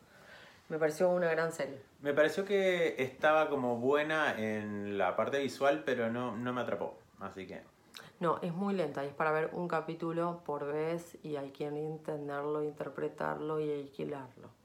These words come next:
Speaker 2: Ujú.
Speaker 1: Es bastante complicada. No es una serie para decir, bueno, la veo mirando haciendo otra cosa. No. Legion es una serie que necesita demasiada atención. De hecho,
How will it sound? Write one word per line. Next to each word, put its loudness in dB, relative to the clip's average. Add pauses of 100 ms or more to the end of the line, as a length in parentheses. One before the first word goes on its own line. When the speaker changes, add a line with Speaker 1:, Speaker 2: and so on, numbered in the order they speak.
(140)
Speaker 2:
Ujú. -10
Speaker 1:
Es -6
bastante 0
complicada. -2
No 0
es -4
una 0
serie 2 (200)
para 0
decir, 0
bueno, 0
la 2
veo 6
mirando 0
haciendo -4
otra -6
cosa. -8 (120)
No. -6 (580)
Legion 0 (160)
es -6
una -4
serie -2
que -6 (720)
necesita -2 (100)
demasiada 0
atención. 0
De 2
hecho, -2